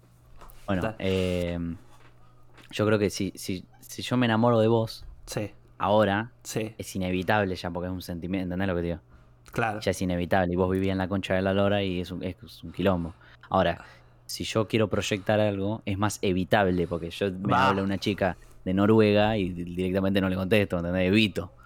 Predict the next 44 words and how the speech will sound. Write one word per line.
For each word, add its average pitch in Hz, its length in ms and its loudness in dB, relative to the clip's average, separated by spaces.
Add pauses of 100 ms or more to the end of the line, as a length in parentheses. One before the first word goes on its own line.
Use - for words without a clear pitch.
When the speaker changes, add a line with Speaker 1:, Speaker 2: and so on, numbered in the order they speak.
(400)
Speaker 1:
¿Entendés? 90 240 -4
¿Para 90 220 0
qué 107 100 0
me 107 80 0
voy 110 60 2
a 110 40 0
enganchar 104 300 0
con 107 100 2
alguien 110 220 4
que 101 80 4
vive 98 200 6
en 95 60 2
la 95 100 0
reconcha 92 680 -2
de 98 60 4
la 101 60 4
madre? 107 120 2
Nunca 107 140 0
Speaker 2:
Y - 40 0
Speaker 1:
la 101 60 4
voy 98 100 4
a 98 40 4
Speaker 2:
bueno, 95 100 2
Speaker 1:
poder 98 100 4 (160)
ver. 151 120 2
Speaker 2:
pero - 120 -12
pará, 151 380 -2
¿y 131 120 -2
por 151 520 -6
qué 208 120 -2
no 214 160 0
lo 151 180 0
evitable 151 840 -2 (600)
se 147 200 -2
puede 165 220 0
transformar 143 420 0
en 135 180 0
inevitable? 131 840 0 (640)
<laughs> 175 580 0
O 131 120 2
sea, 131 180 2
es 196 260 0
evitable, 143 720 0
pero 117 340 -2